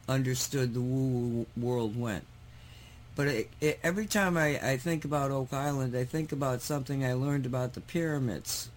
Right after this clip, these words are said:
very early in my studies on 'em. And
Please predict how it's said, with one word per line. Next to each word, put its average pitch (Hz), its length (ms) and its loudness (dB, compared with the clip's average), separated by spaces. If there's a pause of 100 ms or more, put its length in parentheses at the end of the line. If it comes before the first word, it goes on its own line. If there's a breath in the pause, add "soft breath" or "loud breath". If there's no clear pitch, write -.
very 139 340 0
early 131 460 0
in 117 580 0
my 117 300 -2 (420)
studies 147 560 2
on 110 220 2
'em. 110 80 -4 (640 soft breath)
And 139 340 8